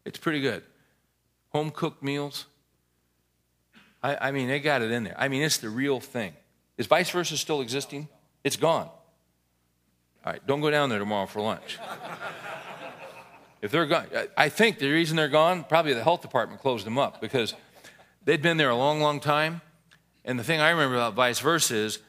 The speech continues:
you'd have these old Formica tables and the Naugahyde, but, but it was all ripped and the stuffing was coming out of the Naugahyde seats and the,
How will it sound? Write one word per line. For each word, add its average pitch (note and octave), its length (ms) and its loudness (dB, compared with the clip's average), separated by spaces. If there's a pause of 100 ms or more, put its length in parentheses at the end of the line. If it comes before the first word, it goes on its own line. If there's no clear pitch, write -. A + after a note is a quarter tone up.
(120)
you'd A#2+ 300 -8
have C3 120 2
these A#2+ 160 -2
old C3 220 0
Formica B2+ 420 0
tables B2 520 -2
and G#2+ 200 -6
the - 20 0
Naugahyde, A#2 540 2 (240)
but, B2+ 180 0 (160)
but B2+ 140 0
it A#2 80 -4
was A2 140 -4
all A#2+ 240 2
ripped A#2 420 -2
and A2 100 -4
the G2 60 -4
stuffing B2 480 0
was A2+ 140 -6
coming A#2+ 240 -2
out A#2 160 2
of G2+ 40 -6
the F#2+ 60 -8
Naugahyde A2+ 640 0
seats A#2+ 380 -2
and A2 100 -6
the, F2+ 140 -8